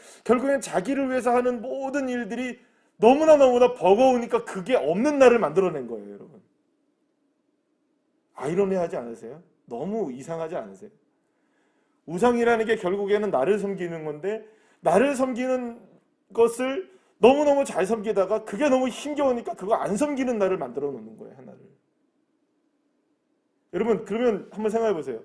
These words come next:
이 무당들이든지 뭐 그걸 아는 사람들이라고 생각한다면 그 어느 날만 기다릴까요? 손꼽아.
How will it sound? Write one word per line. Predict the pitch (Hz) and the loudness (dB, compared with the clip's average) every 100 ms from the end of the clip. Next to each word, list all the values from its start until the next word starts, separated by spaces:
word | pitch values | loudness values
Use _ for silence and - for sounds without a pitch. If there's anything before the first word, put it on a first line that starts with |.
| _ _ _ _ | _ _ _ _
이 | 240 | -6
무당들이든지 | 180 160 226 226 202 202 190 196 196 | -6 -2 0 0 -4 -6 -6 -8 -8
뭐 | 180 156 175 | -8 -8 -8
그걸 | 139 185 | -4 -2
아는 | 120 139 185 | -2 -4 -6
사람들이라고 | 180 170 160 147 151 151 | -6 -8 -10 -8 -8 -8
생각한다면 | 180 175 156 151 151 143 _ | -10 -10 -10 -10 -12 -16 _
그 | - 196 226 - _ _ _ | -10 -8 -8 -12 _ _ _
어느 | - 220 | 4 4
날만 | 285 262 247 233 | 8 6 8 4
기다릴까요? | 196 208 185 151 131 | 4 4 4 0 -2
손꼽아. | 240 220 190 123 | -4 0 0 0